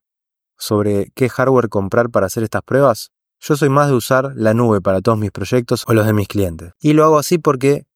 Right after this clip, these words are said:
pagar por usar es realmente bastante económico, cuesta centavos por hora. Usé siempre mucho Azure, porque bueno, siempre fue la, la, la nube con la que estuve más cómodo, la estudié bastante, tengo un par de certificaciones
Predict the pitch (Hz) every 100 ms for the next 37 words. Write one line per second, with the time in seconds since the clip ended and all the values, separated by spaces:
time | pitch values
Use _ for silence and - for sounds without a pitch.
0 | - 123 131 156 135 117 - 143 156 -
1 | - 127 120 120 135 139 107 - 135 131
2 | 104 113 127 117 139 143 _ _ - 123
3 | - 127 - - - 101 95 135 123 -
4 | 98 110 110 113 - _ 110 - 120 -
5 | 120 113 117 117 - - 107 107 - 110
6 | 110 131 143 _ _ - 95 92 95 90
7 | - 98 95 - 98 92 - 98 85 -
8 | - 98 104 104 95 95 98 110 101 98
9 | - 120 113 110 107 104 98 - 95 95
10 | - 101 104 98 - 113 107 107 101 98
11 | 98 98 95 95 104 101 95 98 98 98
12 | 95 - 113 110 -